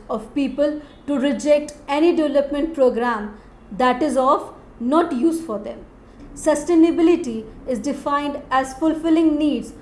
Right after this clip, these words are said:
of present without compromising with requirements of future generation. Development can't be justified at the cost of destroying resources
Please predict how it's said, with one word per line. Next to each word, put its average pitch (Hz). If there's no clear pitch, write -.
of -
present 277
without 277
compromising 262
with 262
requirements -
of 311
future 320
generation. 208
Development 302
can't 302
be 302
justified 269
at 247
the 277
cost 294
of 285
destroying 262
resources 240